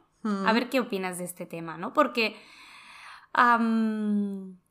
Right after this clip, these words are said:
Speaker 2: claro, cuando aún no habían nacido mis primas, era como que cuando la Navidad solo es de adultos, no hay
Speaker 1: Ujú.
Speaker 2: niños, es como que en-,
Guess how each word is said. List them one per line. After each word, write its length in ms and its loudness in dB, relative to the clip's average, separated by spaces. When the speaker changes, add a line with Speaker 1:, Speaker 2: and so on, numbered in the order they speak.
Speaker 2:
claro, 460 2
cuando 480 2
aún 220 4
no 80 6
habían 260 4
nacido 280 2
mis 200 0
primas, 480 0
era 180 0
como 200 2
que 140 -4
cuando 600 0
la 180 -4
Navidad 340 0
solo 220 0
es 100 0
de 60 4
adultos, 840 -2
no 100 -4
hay 80 2
Speaker 1:
Ujú. 100 2
Speaker 2:
niños, 480 4
es 100 -8
como 240 4
que 120 4
en-, 840 -2